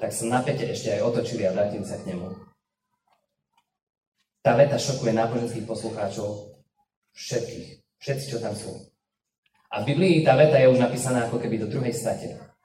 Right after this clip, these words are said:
Oddelená nadpisom na ďalší príbeh. Ale to sa nedá prehliadnúť. Tá veta znie, a Ježiš dokončuje svoju prednášku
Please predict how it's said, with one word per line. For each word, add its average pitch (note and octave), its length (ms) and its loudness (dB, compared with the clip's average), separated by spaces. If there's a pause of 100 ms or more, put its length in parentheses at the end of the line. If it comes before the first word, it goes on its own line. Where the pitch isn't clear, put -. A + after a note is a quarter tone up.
(300)
Oddelená A2+ 560 2
nadpisom G#2+ 480 -2
na G2+ 80 0
ďalší A#2+ 400 2
príbeh. - 480 -8 (240)
Ale G2 300 -2
to A#2 80 -2
sa B2 160 -2
nedá A2 220 2
prehliadnúť. F#2 500 -4
Tá A2 160 2
veta B2 240 0
znie, G#2 280 4 (520)
a - 80 -8
Ježiš A2+ 720 0 (160)
dokončuje B2 480 4
svoju G2 320 -4
prednášku A2 420 -4